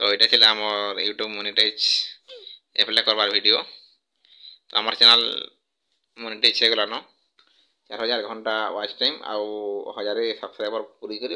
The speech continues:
ଅଧିକା ହେଇଗଲାନ। ଯଦି ଆପଣମାନେ ନୂଆ ଦେଖୁଛନ୍, ବୋଲେ ଚ୍ୟାନେଲ୍କେ ଟିକେ ସବସ୍କ୍ରାଇବ୍ କରନ୍, ସବସ୍କ୍ରାଇବ୍ କରନ୍, ଏନ୍ତା ନୂଆ ନୂଆ ଭିଡ଼ିଓ ଦେଖବାର୍ ଲାଗି। ଦିନେ ନା ଦିନେ ଆପଣଙ୍କ, ଆପଣମାନେ ବି, ଆପଣ ବି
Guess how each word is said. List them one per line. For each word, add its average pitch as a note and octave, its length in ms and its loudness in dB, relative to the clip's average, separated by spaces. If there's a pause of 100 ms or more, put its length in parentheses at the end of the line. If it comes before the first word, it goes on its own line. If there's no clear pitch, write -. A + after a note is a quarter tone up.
ଅଧିକା A2+ 240 -2
ହେଇଗଲାନ। G#2 340 -2 (840)
ଯଦି G#2+ 200 -4
ଆପଣମାନେ A2 380 -6
ନୂଆ A#2 160 -6
ଦେଖୁଛନ୍, A2 300 -8
ବୋଲେ G#2+ 140 -6
ଚ୍ୟାନେଲ୍କେ G#2+ 320 -6
ଟିକେ G#2+ 200 -10
ସବସ୍କ୍ରାଇବ୍ G#2+ 360 -10
କରନ୍, A#2 220 -8 (220)
ସବସ୍କ୍ରାଇବ୍ A#2 400 -4
କରନ୍, A#2+ 220 -6 (680)
ଏନ୍ତା A2 180 -12
ନୂଆ A2 120 -8
ନୂଆ G#2+ 140 -8
ଭିଡ଼ିଓ G#2+ 160 -4
ଦେଖବାର୍ G#2+ 300 -4
ଲାଗି। A#2+ 180 -6 (1080)
ଦିନେ A2 240 -4
ନା B2 120 -2
ଦିନେ A#2 180 -4
ଆପଣଙ୍କ, A2 500 -6 (180)
ଆପଣମାନେ A2+ 360 -8
ବି, G#2+ 140 -10 (340)
ଆପଣ A2+ 240 -8
ବି A2 100 -8